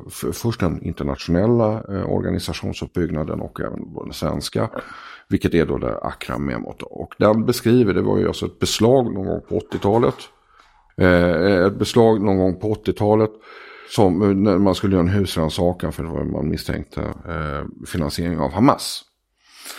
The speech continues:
Eh, och vilket då visade sig stämma. Och då gjorde man husrannsakan här och då, då beslagtog man femtusen sidor dokumentation.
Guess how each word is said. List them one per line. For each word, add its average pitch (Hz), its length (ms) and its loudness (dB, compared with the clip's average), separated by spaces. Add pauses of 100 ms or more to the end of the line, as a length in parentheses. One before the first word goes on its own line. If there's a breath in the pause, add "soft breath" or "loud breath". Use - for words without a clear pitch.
(240 loud breath)
Eh, 78 260 2
och 73 320 -2
vilket 78 540 -4
då 80 240 -2
visade 69 320 -2
sig 82 120 -4
stämma. 78 260 2
Och 80 60 0
då 98 100 6
gjorde 104 160 6
man 85 120 2
husrannsakan 95 640 0
här 73 160 -4
och 73 200 -6
då, 78 160 0
då 76 260 0
beslagtog 101 600 2
man 98 200 4
femtusen 87 680 0
sidor 82 460 -2
dokumentation. - 760 -2